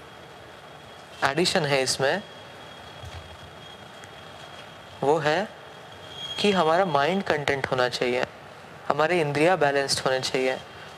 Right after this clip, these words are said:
और हमारा purpose of life ये actually बैलेंस्ड होना चाहिए। और इसमें सबसे इंपॉर्टेंस आयुर्वेद में कहाँ पे दिया है? अग्नि को। मतलब कैसे? समदोष means balanced doshas,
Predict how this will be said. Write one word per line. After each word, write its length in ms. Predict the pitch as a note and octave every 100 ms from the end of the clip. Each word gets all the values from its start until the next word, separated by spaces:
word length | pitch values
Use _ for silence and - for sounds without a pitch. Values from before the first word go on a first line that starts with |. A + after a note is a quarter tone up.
| D#3+
और 80 |
हमारा 300 | E3 E3 F#3
purpose 400 | F#3+ D3+ D3+ F3 F#3
of 100 | F3+
life 260 | C#3 C3+ B2+ - - - - - - - - - - - - - - - - - - - - - - - - - - - D#3
ये 220 | G#3+ G3+
actually 400 | - D#3 D3+ A#3 - - - - - - - -
बैलेंस्ड 460 | C#3+ C3+ C#3 C#3+ -
होना 160 | C3+ B2+
चाहिए। 360 | - C3 B2+ - - - - - - D#3
और 100 | D#3+
इसमें 280 | D#3 G3
सबसे 380 | G#3+ F3 - -
इंपॉर्टेंस 640 | G#3 F3+ F#3 G#3 A#3+ - - - - - -
आयुर्वेद 360 | C#3 E3 F#3 F#3
में 180 | F#3
कहाँ 220 | F#3 E3 E3+
पे 120 | F#3
दिया 240 | E3+ E3+
है? 140 | G3+ A3+
अग्नि 340 | C3+ C3+ C3
को। 200 | C3 A#2+ - - - - - - - - - - - - - - - - - - - -
मतलब 380 | D3 C#3+ D#3+ D#3+
कैसे? 280 | E3 D#3 G#3+
समदोष 640 | - D3 C#3+ C#3+ C3+ G3+ -
means 240 | D3 C#3
balanced 580 | C3+ B2+ C3 C3 - C3
doshas, 520 | B2+ B2+ F3 A3 -